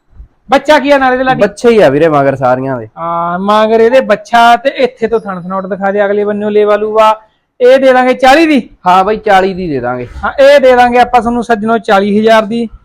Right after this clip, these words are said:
Speaker 1: ਲੈ ਹੁਣ ਮਾਰ ਦੇ ਤਿੰਨ ਨੰਬਰ ਵਾਲੀ ਤੇ ਕੈਮਰਾ। ਇਹਦਾ ਲਾਡੀ ਕਿਹੜਾ ਸੂਆ, ਇਹ ਵੀ ਤੋੜ ਦਿਓ ਜੀ।
Speaker 2: ਬਾਈ ਇਹ ਪਹਿਲੇ ਸੂਏ ਸੂਈ ਆ।
Speaker 1: ਅੱਛਾ, ਇਹਦਾ ਸੂਆ ਹੈਗਾ, ਜੇ
Speaker 2: ਪਹਿਲਾ
Speaker 1: ਗੱਲ
Speaker 2: ਜੀ,
Speaker 1: ਕਰ ਲਈਏ
Speaker 2: ਪਹਿਲਾ।
Speaker 1: ਪਹਿਲਾ,
Speaker 2: ਹਾਂ ਜੀ।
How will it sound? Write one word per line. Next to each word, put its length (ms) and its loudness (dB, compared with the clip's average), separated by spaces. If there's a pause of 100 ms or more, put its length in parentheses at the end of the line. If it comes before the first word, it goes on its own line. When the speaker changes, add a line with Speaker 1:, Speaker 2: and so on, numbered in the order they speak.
(200)
Speaker 1:
ਲੈ 100 -2
ਹੁਣ 200 2
ਮਾਰ 260 4
ਦੇ 100 2
ਤਿੰਨ 260 -4
ਨੰਬਰ 240 -2
ਵਾਲੀ 120 2
ਤੇ 100 2
ਕੈਮਰਾ। 320 2
ਇਹਦਾ 320 4
ਲਾਡੀ 240 0
ਕਿਹੜਾ 200 -2
ਸੂਆ, 220 0
ਇਹ 100 0
ਵੀ 80 -8
ਤੋੜ 200 -6
ਦਿਓ 100 -18
ਜੀ। 80 -16
Speaker 2:
ਬਾਈ 200 0
ਇਹ 80 2
ਪਹਿਲੇ 380 0
ਸੂਏ 220 0
ਸੂਈ 300 -4
ਆ। 100 -4 (240)
Speaker 1:
ਅੱਛਾ, 160 -8 (100)
ਇਹਦਾ 300 2
ਸੂਆ 340 0
ਹੈਗਾ, 200 2
ਜੇ 120 2
Speaker 2:
ਪਹਿਲਾ 100 4
Speaker 1:
ਗੱਲ 140 2
Speaker 2:
ਜੀ, 120 -2
Speaker 1:
ਕਰ 120 2
ਲਈਏ 220 0
Speaker 2:
ਪਹਿਲਾ। 160 -12
Speaker 1:
ਪਹਿਲਾ, 600 0
Speaker 2:
ਹਾਂ 100 -4
ਜੀ। 120 -14